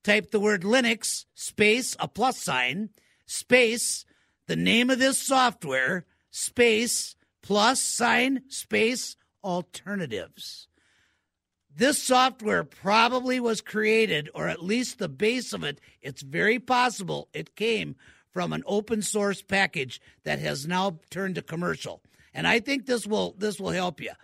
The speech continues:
If you have trouble with it, give me a call next week, and we'll definitely find a replacement for that software.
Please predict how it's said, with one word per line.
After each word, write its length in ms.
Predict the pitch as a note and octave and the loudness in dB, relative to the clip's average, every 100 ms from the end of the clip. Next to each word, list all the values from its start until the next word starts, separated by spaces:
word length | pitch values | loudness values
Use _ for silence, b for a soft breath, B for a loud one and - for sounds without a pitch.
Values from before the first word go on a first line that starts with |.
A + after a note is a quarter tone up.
| b b | b b
If 160 | - E3 | -6 -2
you 120 | E3 | 0
have 160 | G#3+ G3 | 0 0
trouble 240 | B3 B3 | 0 0
with 100 | B3 | 0
it, 180 | B3 F#3+ | -2 -2
give 140 | G#3+ | -2
me 80 | A3+ | -2
a 80 | A3+ | -2
call 240 | A#3 A3+ | -2 -2
next 300 | A3+ A3+ F#3 | 0 -4 -4
week, 260 | G3+ A#3 - b b | -6 -6 -6 b b
and 160 | E3+ | -6
we'll 180 | F3+ D#3+ | -4 -4
definitely 580 | C3 B2 B3 B3 G3 E3 | -8 0 2 2 -2 -6
find 280 | D3+ F#3+ F#3 | -4 -4 -2
a 60 | |
replacement 640 | E3+ D#3+ - G3 F3 E3 A#2+ | -4 -4 -4 -6 -6 -12 -10
for 100 | D3+ | -6
that 200 | D#3 C3+ | -6 -6
software. 540 | D#3+ D3+ - A2+ F2 | -6 -6 -6 -12 -12